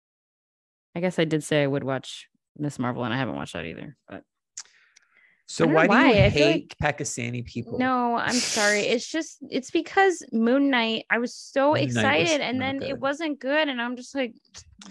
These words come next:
Speaker 1: "Ugh."
Speaker 2: Yeah, Moon Knight is the only M C U show I have not finished. I only watched half
Speaker 1: I
Speaker 2: of it 'cause
Speaker 1: haven't
Speaker 2: it was
Speaker 1: finished
Speaker 2: so
Speaker 1: it
Speaker 2: boring.
Speaker 1: either.
Speaker 2: But Miss Marvel, I will say, like I said, I think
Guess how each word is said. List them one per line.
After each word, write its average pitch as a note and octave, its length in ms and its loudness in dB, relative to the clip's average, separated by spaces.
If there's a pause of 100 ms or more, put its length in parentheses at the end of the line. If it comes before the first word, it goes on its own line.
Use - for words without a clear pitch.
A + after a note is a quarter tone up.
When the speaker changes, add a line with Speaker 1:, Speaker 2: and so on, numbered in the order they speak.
(220)
Speaker 1:
"Ugh." F3 460 -4
Speaker 2:
Yeah, B2 340 0
Moon C#3 200 2
Knight E3+ 200 4
is C3+ 120 2
the C#3 80 0
only C3 220 0
M B2 120 -2
C A#2+ 160 -4
U A#2 80 0
show A2+ 260 2
I G#2+ 60 2
have A2 140 -2
not G#2+ 420 -6 (100)
finished. A2 460 -4
I A2 60 0
only A2+ 140 -2
watched A2 240 -2
half A2+ 200 -2
Speaker 1:
I - 60 4
Speaker 2:
of - 40 0
it - 40 6
'cause A3+ 220 2
Speaker 1:
haven't - 80 -6
Speaker 2:
it - 40 -4
was A#3 100 -4
Speaker 1:
finished A3+ 100 -4
Speaker 2:
so - 120 6
Speaker 1:
it A3+ 60 0
Speaker 2:
boring. A3+ 320 0
Speaker 1:
either. D#3+ 640 0
Speaker 2:
But B2+ 400 4
Miss E3 280 -2
Marvel, C#3 560 0
I C3 120 0
will C3+ 120 -2
say, A#2+ 180 -2
like A2 180 -4
I A2+ 40 -6
said, G#2+ 200 -6
I G#2+ 80 -4
think B2+ 320 -8